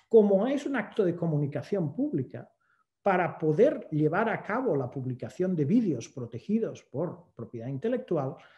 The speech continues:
las plataformas tendrán que llegar a un acuerdo con los titulares de derechos, ¿eh?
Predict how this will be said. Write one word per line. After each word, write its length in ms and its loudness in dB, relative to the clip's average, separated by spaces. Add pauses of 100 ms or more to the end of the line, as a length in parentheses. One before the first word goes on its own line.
(160)
las 280 4
plataformas 680 -4
tendrán 380 0
que 120 0
llegar 280 2
a 60 2
un 100 0
acuerdo 460 -4
con 160 -2
los 180 -6
titulares 540 -2
de 100 -4
derechos, 720 -12
¿eh? 60 -10